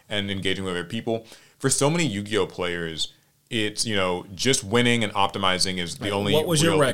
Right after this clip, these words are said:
Speaker 1: exposure. Yeah, what was your record? That's the only exposure that people will get to,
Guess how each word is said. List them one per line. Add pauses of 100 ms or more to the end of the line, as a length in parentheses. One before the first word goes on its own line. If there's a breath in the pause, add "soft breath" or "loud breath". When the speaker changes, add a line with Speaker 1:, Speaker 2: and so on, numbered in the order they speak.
(100)
Speaker 1:
exposure.
Yeah,
what
was
your
record?
That's
the
only
exposure
that
people
will
get
to,